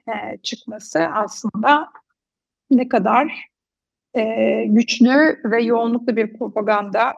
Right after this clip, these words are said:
yürütüldüğünün de bu konuda, e, bize gösteriyor.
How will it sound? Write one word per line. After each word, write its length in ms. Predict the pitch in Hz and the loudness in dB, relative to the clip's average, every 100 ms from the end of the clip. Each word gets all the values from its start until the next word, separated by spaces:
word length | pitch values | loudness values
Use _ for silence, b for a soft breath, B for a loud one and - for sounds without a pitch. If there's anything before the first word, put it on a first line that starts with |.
| - | -10
yürütüldüğünün 1000 | 214 208 - 214 196 190 202 214 240 240 - | -10 -10 -12 -14 -14 -14 -14 -10 -10 -12 -12
de 240 | 208 202 | -8 -6
bu 180 | 202 247 | -6 -10
konuda, 580 | - 190 185 240 277 285 _ 226 | -10 -14 -2 0 0 -4 _ -16
e, 60 | - - - - - - 269 _ _ _ _ _ _ _ _ - | -16 -18 -20 -20 -20 -20 _ _ _ _ _ _ _ _ _ -2
bize 340 | 226 202 254 254 | -2 2 4 4
gösteriyor. 960 | 233 214 - - 214 196 180 247 320 | 4 0 -4 -2 -2 -2 -2 -2 -2